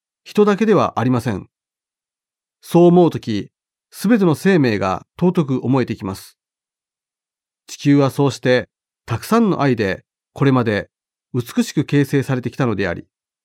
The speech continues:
歴史は生命が愛をつないで積み重ねられ、作られてきたのだと感じます。元気に育っている子供の笑顔に接するとき、この子がのびのびと明るく、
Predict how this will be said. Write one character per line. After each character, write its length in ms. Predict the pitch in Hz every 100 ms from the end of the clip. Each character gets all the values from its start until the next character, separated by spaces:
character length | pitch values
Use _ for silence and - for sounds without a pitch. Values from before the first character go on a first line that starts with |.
| _ _ _ _ _
歴 200 | 127 117
史 140 | - 135
は 300 | 123 117 - _ _
生 280 | - 202 185
命 220 | 131 113
が 260 | 101 90 - _ _ _ _
愛 220 | 170 214
を 80 | 175
つ 140 | - 165
な 100 | 190
い 80 |
で 300 | 147 127 - _ _ -
積 120 | 147
み 80 | 147
重 200 | 139 127
ね 100 | 123
ら 100 | 113
れ、 200 | 101 - _ _ _ _ -
作 200 | - 165
ら 100 | 156
れ 60 |
て 100 | 147
き 60 | 131
た 100 | 147
の 80 | 131
だ 100 | 170
と 260 | 175 120
感 200 | - 117
じ 100 | 101
ま 100 | 101
す。 240 | - - _ _ _ _ _ _ _ _ _ _ _ _ _ _ _ _ _ _
元 220 | 170 220
気 100 | 196
に 60 | 151
育 200 | - 156
っ 40 |
て 200 | 180 147
い 40 | 131
る 80 | 120
子 120 | 139
供 160 | 156
の 60 | 156
笑 140 | 147 160
顔 160 | 147
に 80 | 110
接 120 | 123
す 160 | 113 -
る 80 | 117
と 100 | -
き、 260 | - _ _ _ _ _ _ -
こ 100 | 143
の 120 | 147
子 100 | 127
が 320 | 110 98 95 _ _
の 100 | 147
び 100 | 175
の 100 | 196
び 80 | 190
と 140 | 160 147
明 100 | 175
る 80 | 139
く、 280 | 123 117